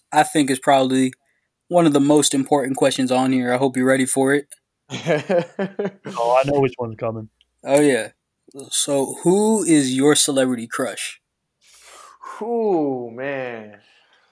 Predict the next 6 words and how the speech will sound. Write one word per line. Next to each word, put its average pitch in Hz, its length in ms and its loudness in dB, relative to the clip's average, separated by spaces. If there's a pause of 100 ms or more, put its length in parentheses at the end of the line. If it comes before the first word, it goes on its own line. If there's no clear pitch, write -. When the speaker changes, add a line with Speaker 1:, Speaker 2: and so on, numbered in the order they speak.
(720)
Speaker 2:
All 131 100 -4
right. 123 320 -2 (520)
Kylie 165 280 -2
Jenner's 143 300 -4
up 131 140 0
there, 131 320 -2